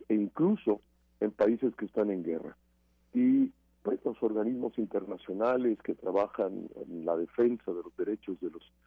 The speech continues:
periodistas, eh, como, eh, Artículo diecinueve, organizaciones en México, otras organizaciones internacionales, <clears throat> pues, a-, advierten, dicen una y otra vez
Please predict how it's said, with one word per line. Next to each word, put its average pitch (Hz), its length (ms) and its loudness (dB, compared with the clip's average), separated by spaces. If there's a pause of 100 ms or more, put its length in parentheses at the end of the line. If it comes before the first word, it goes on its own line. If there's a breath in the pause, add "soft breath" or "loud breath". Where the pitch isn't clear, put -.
(220)
periodistas, 90 840 -2 (120)
eh, 78 360 0 (420)
como, 98 600 0 (240)
eh, 80 300 -2 (460)
Artículo 87 500 -4
diecinueve, 104 920 0 (260)
organizaciones 98 680 -4
en 80 160 -6
México, 110 560 -2
otras 123 380 0
organizaciones 101 680 -4 (500)
internacionales, 104 920 -2 (260)
<clears throat> - 380 -2
pues, 117 140 2 (120)
a-, 117 140 0 (100)
advierten, 123 840 2
dicen 127 560 -2
una 127 220 0
y 120 60 -4
otra 113 260 -2
vez 113 260 2